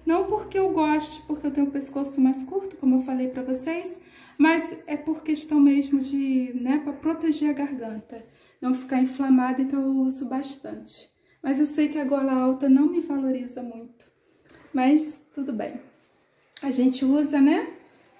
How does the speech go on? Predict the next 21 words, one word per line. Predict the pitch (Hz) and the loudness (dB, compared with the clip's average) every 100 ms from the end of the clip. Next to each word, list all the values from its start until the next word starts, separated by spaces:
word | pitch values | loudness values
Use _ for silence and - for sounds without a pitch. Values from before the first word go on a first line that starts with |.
| _ _ _ - - - - - | _ _ _ -20 -20 -20 -20 -10
Porque | 254 - - 285 285 285 285 285 - - - - - | -10 -10 -2 4 6 6 6 2 -2 -14 -20 -20 -8
eu | 269 269 | -4 -2
tenho | 294 285 285 285 262 254 | 0 4 4 4 4 4
rinite, | 254 285 285 311 - - - _ - | 4 6 4 0 -6 -12 -18 _ -14
é | 254 | -8
qualquer | 262 262 294 | -6 -6 -4
coisa, | 294 277 | -4 -2
a | 277 | -2
garganta | 277 262 262 262 | -2 0 -2 -2
fica | 277 262 262 - - _ _ _ | -4 -4 -6 -8 -20 _ _ _
inflamada. | 277 277 285 262 - - - - _ _ _ _ - | 0 2 4 2 0 -6 -12 -14 _ _ _ _ 0
Então, | 381 | 4
gostaram? | 381 381 381 403 320 | 6 4 2 2 4
Eu | 294 | 4
gostei | 311 302 339 330 | 2 -2 -4 -6
porque | - | -6
o | 320 302 | -6 -4
cabelo, | 320 262 285 294 285 | -2 0 2 2 4
né, | 269 285 | 4 2
ficou | 285 - 277 269 | -2 -4 2 6
mais, | 262 254 247 247 240 - 240 | 6 4 -2 -4 -6 -8 -8